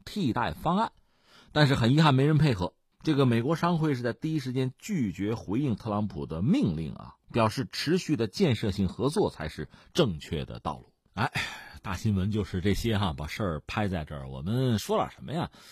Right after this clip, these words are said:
是不是该到了给，给美国经济做个体检的时候了？看看美国经济的状况，是吧？当然我们要说美国经济，一个是说它还是全球最大的经济体，它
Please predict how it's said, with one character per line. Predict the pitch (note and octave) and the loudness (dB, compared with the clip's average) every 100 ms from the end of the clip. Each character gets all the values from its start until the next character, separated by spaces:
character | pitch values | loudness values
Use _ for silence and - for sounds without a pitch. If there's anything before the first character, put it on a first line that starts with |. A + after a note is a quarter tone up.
| - - - _ | -20 -20 -20 _
是 | - | -4
不 | G3+ | -2
是 | F#3 F3 C#3 A#2 | 0 2 0 -2
该 | D#3 | -6
到 | D#3 C3+ | -2 0
了 | A#2+ | 0
给， | A#2 A#2+ A#2+ G#2+ F2 | 2 2 2 0 -2
给 | A#2+ | -2
美 | G2 | 0
国 | G#2 | 0
经 | B2 C#3 | 0 0
济 | A#2 | 0
做 | C#3+ | -2
个 | G2 | -2
体 | - F3 | -4 -8
检 | D3 - | -8 -10
的 | D#2+ | -14
时 | D2+ | -12
候 | B1+ C#2+ | -12 -14
了？ | - | -14
看 | - G2+ | -10 -2
看 | B2 | -2
美 | D#2 | 0
国 | F2 | -2
经 | G2+ C3+ | -2 -2
济 | B2+ | -2
的 | G2+ | -4
状 | G#2+ - A2 | -4 -4 -4
况， | - B2 | -10 -12
是 | - | -12
吧？ | A2 A2 _ - - - | -14 -18 _ -20 -20 0
当 | G3+ | 4
然 | A3+ | 6
我 | F#2 | 6
们 | G#2+ | 2
要 | C#3 | 0
说 | F3 | 0
美 | B2 D2 | -2 -4
国 | F#2+ | -4
经 | B2+ C3+ | -6 -6
济， | G#2+ | -6
一 | F2 A#2 | -6 -6
个 | |
是 | G2+ E2 | -6 -4
说 | F2+ F2 | -6 -6
它 | - F#2+ | -10 -12
还 | - D#2+ | -10 -10
是 | F2 | -8
全 | F2+ E2 | -6 -4
球 | F2+ | -4
最 | - F2 | -4 -4
大 | D#2 C2 | -4 -8
的 | C2 | -8
经 | F2 E2+ | -6 -6
济 | D#2 | -6
体， | - - - _ _ _ _ _ - | -8 -8 -12 _ _ _ _ _ -6
它 | A2 A2 G#2 F#2+ | 0 2 2 0